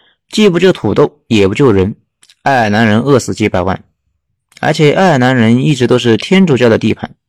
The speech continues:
英格兰信新教。别看现在英国主张宗教自由，五百年前对这个事情非常严肃。如果你既不改信新教，又不肯去死，会让英格兰人非常为难。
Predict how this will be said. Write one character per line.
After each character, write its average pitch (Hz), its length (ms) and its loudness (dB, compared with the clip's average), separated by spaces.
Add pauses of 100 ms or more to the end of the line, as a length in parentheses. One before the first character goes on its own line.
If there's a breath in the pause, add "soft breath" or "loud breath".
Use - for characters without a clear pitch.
(420)
英 190 200 2
格 156 100 0
兰 107 200 0
信 117 180 -2
新 104 260 0
教。 120 260 -2 (380)
别 127 160 0
看 151 140 2
现 147 180 -2
在 117 100 2
英 143 200 0
国 117 160 2
主 113 160 -4
张 104 180 0
宗 156 280 2
教 151 160 2
自 101 200 -6
由， 90 220 -2 (240)
五 147 180 0
百 165 140 2
年 123 100 0
前 113 200 0
对 131 180 2
这 147 100 -2
个 131 80 0
事 127 120 -6
情 101 180 -2
非 147 300 0
常 104 180 -2
严 90 180 -2
肃。 - 200 -10 (640)
如 151 180 0
果 143 440 4
你 127 120 0
既 190 240 0
不 165 140 -6
改 98 220 -2
信 131 180 -2
新 127 260 0
教， 151 240 0 (180)
又 202 300 2
不 175 120 0
肯 135 120 2
去 123 200 -2
死， - 320 -12
会 175 180 0
让 156 220 0
英 180 180 0
格 151 140 0
兰 117 180 2
人 117 140 0
非 196 260 0
常 101 180 -2
为 98 140 -2
难。 92 220 -8